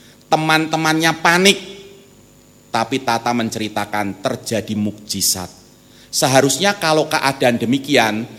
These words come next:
dia harus minum obat namanya Mestinon. Tapi teman-temannya tidak tahu apa yang harus dilakukan. Tanpa Mestinon, tidak lama Tata bisa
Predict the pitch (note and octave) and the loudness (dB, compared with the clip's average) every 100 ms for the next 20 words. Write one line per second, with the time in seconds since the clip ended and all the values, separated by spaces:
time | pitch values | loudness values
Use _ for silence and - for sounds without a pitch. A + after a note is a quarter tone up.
0 | - - D#3 F#3 C3+ C3 - D3 D3+ D3+ | -20 -4 0 2 2 0 0 -2 0 0
1 | E3+ F3+ - C3+ C3 - G#2+ - - - | -2 -8 0 2 2 0 0 -2 -12 -20
2 | - - A2+ A#2+ A#2+ A#2+ B2 A#2+ A#2 - | -20 -10 -2 0 0 0 0 0 0 -2
3 | A#2 G2 F2+ D#2 D2 - - _ - - | -2 -4 -4 -6 -12 -20 -20 _ -20 -20
4 | - _ D#3 D#3 A3 - - - - G3+ | -20 _ -2 -2 -2 -6 -8 -20 0 2
5 | G3 F#3+ F#3+ F#3+ G#3 G#3+ G#3+ F3 - F#3+ | 2 2 2 2 2 2 2 2 2 2
6 | G#3 A3 D#3+ E3+ F3 F#3 D#3+ C#3+ C#3+ D3+ | 6 6 6 0 2 0 4 2 2 2
7 | C3+ C3 C#3 A#2+ F2+ D#2 - - - - | 4 4 2 -2 -2 -6 -20 -20 -20 -20
8 | - - - _ _ - - - C#3 C#3 | -20 -20 -20 _ _ -20 -10 0 2 2
9 | C#3 C#3 C3 B2+ A#2+ - C3 A2+ G2+ E2+ | 0 2 2 2 0 0 0 0 -2 -4
10 | E2 - - - - - _ - - - | -8 -16 -20 -20 -20 -20 _ -20 -20 -20
11 | - - _ _ - - - - A#2+ A#2 | -20 -20 _ _ -20 -20 -12 -6 -2 0
12 | F#2 G#2+ A2 A#2 A#2 A2 G2+ G2+ G#2+ G#2+ | 0 0 0 0 -2 -2 -2 0 -2 -2
13 | G2 - F#2+ | -4 -2 -2